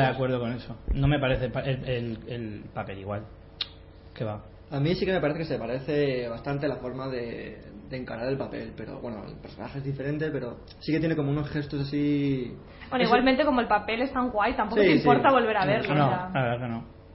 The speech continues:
Speaker 2: Pero yo no lo veo tan, no sé.
Speaker 3: Hombre, no es igual el papel, pero sí que tiene como una cierta forma de, de verse actuar que sí que se parece bastante, la verdad.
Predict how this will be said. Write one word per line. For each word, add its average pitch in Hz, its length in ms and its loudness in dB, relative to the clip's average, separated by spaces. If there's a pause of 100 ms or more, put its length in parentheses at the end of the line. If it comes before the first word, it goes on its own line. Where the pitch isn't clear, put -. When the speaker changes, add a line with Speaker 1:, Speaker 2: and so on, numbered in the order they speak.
(100)
Speaker 2:
Pero 139 180 6
yo 143 120 8
no 190 120 6
lo 190 100 6
veo 135 180 4
tan, 117 460 -2 (140)
no 156 80 -4
sé. 143 100 -6
Speaker 3:
Hombre, 123 160 0
no 120 80 -4
es - 120 -6
igual 147 300 2
el 143 60 2
papel, 143 320 -2
pero 127 160 0
sí 131 100 -8
que 147 80 0
tiene 156 200 -2
como 143 200 -2
una 135 800 -2 (420)
cierta 143 280 0
forma 143 320 0
de, 139 260 2
de 123 100 -2
verse 139 640 0
actuar 127 400 -2
que 143 100 -4
sí 135 160 -6
que 120 440 -6 (960)
se 160 140 -2
parece 131 240 -2
bastante, 123 380 -6
la - 200 -12
verdad. - 200 -14